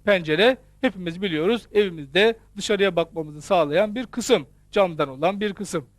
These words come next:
Pencere dediğimizde bunu anlıyoruz. İşte bir sözcük eğer dildeki bu ilk temel anlamıyla cümlede kullanılıyorsa buna biz gerçek anlam diyoruz.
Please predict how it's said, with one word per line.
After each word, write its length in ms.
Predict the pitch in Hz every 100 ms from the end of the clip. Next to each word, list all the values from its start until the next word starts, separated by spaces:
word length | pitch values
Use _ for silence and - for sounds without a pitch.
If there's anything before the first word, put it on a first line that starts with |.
| _ _ _
Pencere 360 | 226 240 196 185
dediğimizde 500 | 151 151 160 180 233
bunu 120 | 247
anlıyoruz. 540 | 247 202 156 131 - _ _ _ -
İşte 460 | 277 - 208 226 - _ -
bir 120 | 285
sözcük 480 | 269 240 190 147 202 - _ -
eğer 360 | 247 220 226 247 _ _ -
dildeki 540 | 233 220 240 - 269 - _
bu 160 | 226 277
ilk 220 | 294 -
temel 280 | 247 269 262
anlamıyla 480 | 202 180 170 160 151
cümlede 320 | 170 170 160
kullanılıyorsa 1000 | - 170 165 156 147 143 131 214 254 262 _ _
buna 220 | 254 220 185
biz 260 | 240 - _
gerçek 380 | 220 226 - 214
anlam 380 | 202 175 160 147
diyoruz. 280 | 139 131